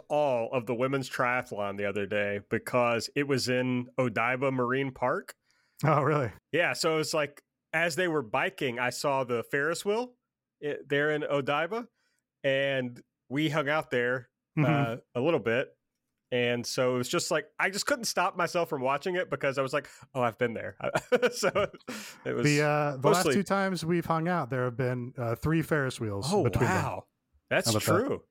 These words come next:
Speaker 1: That's true. Uh, we do hang out a lot, uh, around places with Ferris wheels. Are there, I think the next time we'll hang out will be in Chicago. So are
Speaker 2: Navy
Speaker 1: there
Speaker 2: Pier's got a Ferris wheel. There you go.
Speaker 1: Okay, so there you go.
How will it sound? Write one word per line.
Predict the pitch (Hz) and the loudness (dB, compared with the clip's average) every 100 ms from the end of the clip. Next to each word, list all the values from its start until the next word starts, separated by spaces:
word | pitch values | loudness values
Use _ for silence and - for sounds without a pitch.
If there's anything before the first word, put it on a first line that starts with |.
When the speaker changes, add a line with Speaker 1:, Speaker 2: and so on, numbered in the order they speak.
| _ _ _ _ - | _ _ _ _ -4
Speaker 1:
That's | 196 - | -2 -2
true. | - 196 117 - _ _ _ | 0 0 0 -4 _ _ _
Uh, | 135 120 120 123 | -2 2 2 2
we | |
do | 127 156 | 0 0
hang | 160 147 | 0 0
out | 135 | 0
a | 123 | 2
lot, | 120 120 123 _ - | 2 0 -2 _ -6
uh, | 123 117 117 117 | -2 0 0 0
around | 120 123 127 | 0 2 0
places | 123 123 120 | 0 0 0
with | 107 101 | -4 -6
Ferris | - - 151 120 - | -4 0 2 0 -2
wheels. | 101 98 104 117 - - | -4 -2 -2 -4 -12 -6
Are | - 175 | 2 2
there, | 202 208 202 190 175 _ _ | 4 2 2 0 -4 _ _
I | 165 | -2
think | 220 165 | -2 -2
the | |
next | 170 233 | 0 0
time | - 269 | 0 0
we'll | 175 | 2
hang | 139 127 | 0 0
out | 120 120 | -2 -2
will | 117 | -6
be | 131 127 | -4 -2
in | 120 | -2
Chicago. | - - 151 156 92 98 | -6 -2 0 0 -4 -12
So | - 117 104 | -10 -6 0
are | 123 | 4
Speaker 2:
Navy | 127 | 4
Speaker 1:
there | 139 - | 4 2
Speaker 2:
Pier's | 160 170 151 | 2 2 0
got | 170 | 0
a | 165 | 0
Ferris | 180 190 185 | 0 -2 -2
wheel. | 139 113 | -2 0
There | 123 | -2
you | 139 | -2
go. | 151 135 - 127 | -2 -2 -2 -2
Speaker 1:
Okay, | 127 143 117 | 2 2 0
so | - 117 | -2 0
there | 117 | 2
you | 120 | 2
go. | 117 | 0